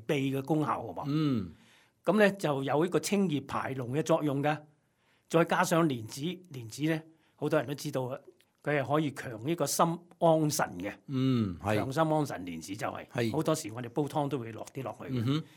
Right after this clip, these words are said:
Speaker 1: 噉可以滋養呢個補虛啦。
Speaker 2: 嗯。
Speaker 1: 所以呢，呢幾樣材，材料加埋一齊落去呢，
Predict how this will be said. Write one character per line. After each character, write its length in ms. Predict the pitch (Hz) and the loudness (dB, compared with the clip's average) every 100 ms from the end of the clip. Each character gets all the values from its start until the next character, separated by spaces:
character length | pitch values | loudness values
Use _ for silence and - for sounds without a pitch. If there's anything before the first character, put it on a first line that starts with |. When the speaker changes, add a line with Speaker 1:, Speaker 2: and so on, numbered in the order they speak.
| - - - | -20 -14 0
Speaker 1:
噉 180 | 165 | 4
可 100 | 165 | 6
以 140 | 165 143 | 6 2
滋 200 | - 175 | -2 -2
養 300 | 156 127 139 | 0 0 0
呢 80 | 156 | 2
個 80 | 135 | 0
補 280 | 120 131 151 | 0 -2 2
虛 200 | 160 165 | 4 6
啦。 160 | 170 170 - 110 | 4 0 -12 -6
Speaker 2:
嗯。 340 | 107 95 87 | -4 -4 -2
Speaker 1:
所 180 | - 175 | 6 8
以 60 | 165 | 8
呢， 100 | 175 | 6
呢 180 | 202 | 2
幾 240 | 196 160 156 | 0 4 4
樣 140 | 135 | 2
材， 160 | - 139 - - _ - | -4 -12 -14 -18 _ -12
材 200 | - 110 | -6 -4
料 200 | 127 165 - | -2 -4 -4
加 220 | - 190 | 0 2
埋 160 | 156 | 2
一 60 | 135 | 0
齊 200 | 160 - | -4 -4
落 140 | 110 - | -4 -4
去 80 | 135 | -4
呢， 120 | 147 | -4